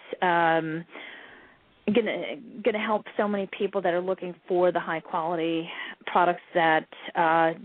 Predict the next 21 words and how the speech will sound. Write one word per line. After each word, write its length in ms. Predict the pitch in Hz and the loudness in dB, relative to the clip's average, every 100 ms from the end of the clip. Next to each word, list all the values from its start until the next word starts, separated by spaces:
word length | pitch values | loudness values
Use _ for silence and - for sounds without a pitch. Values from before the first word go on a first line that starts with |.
| - | 0
just 200 | 196 214 - - - _ - | 2 2 -4 -20 -20 _ 0
are 120 | 202 | 2
not 400 | 190 196 190 185 - _ _ - | 4 4 4 4 -2 _ _ -2
that 320 | 185 180 - - | 2 4 2 -2
easily 440 | 175 170 175 175 | -4 -4 -2 -2
ava-, 260 | 165 180 185 | -2 -4 -2
or 120 | 165 | 0
readily 400 | 175 180 175 170 | 2 2 2 0
available, 580 | 170 196 240 165 147 - _ - - _ _ | 0 2 2 0 -2 -4 _ -20 -20 _ _
uh, 340 | - 160 165 160 | 0 2 2 0
unfortunately. 680 | 180 170 175 - 185 170 170 - - - | -2 0 0 0 -2 -4 -6 -8 -20 -6
Uh, 60 | - | 0
I 260 | 175 170 190 | 4 4 4
mean, 160 | 196 | 6
there's 120 | 202 - | 4 4
so 120 | 269 | 2
many 180 | 269 294 | 4 4
products 440 | - - 240 240 - | 2 -2 -2 -2 -2
on 140 | 247 214 | -2 -2
the 80 | 208 - | -4 -2
shelf, 300 | 247 214 | 0 0